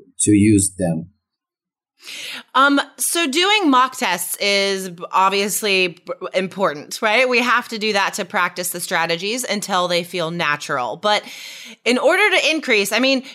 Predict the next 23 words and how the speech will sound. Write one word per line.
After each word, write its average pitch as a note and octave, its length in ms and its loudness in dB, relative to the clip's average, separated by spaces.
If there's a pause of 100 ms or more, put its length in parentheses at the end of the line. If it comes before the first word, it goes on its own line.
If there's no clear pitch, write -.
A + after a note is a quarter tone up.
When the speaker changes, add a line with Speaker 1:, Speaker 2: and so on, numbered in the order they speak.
Speaker 2:
you B3 420 -2
increased E4 360 -2
the C#4 100 2
listening C4 420 0
by F#3+ 160 2
two D#4 380 0
whole B3 240 2
band G3+ 380 0
points. C3+ 420 -6 (200)
So A3+ 540 2 (640)
I'm D#4+ 300 2
guessing A3 520 0
there G3+ 200 4
was G3+ 500 2
some G#3 300 0 (140)
overall C4 1200 4
skill G3+ 520 0
improvement F3+ 600 -2
there E3+ 180 2
as D#3 160 -4
well. G3 520 2
I F3+ 120 0
mean, F#3+ 440 0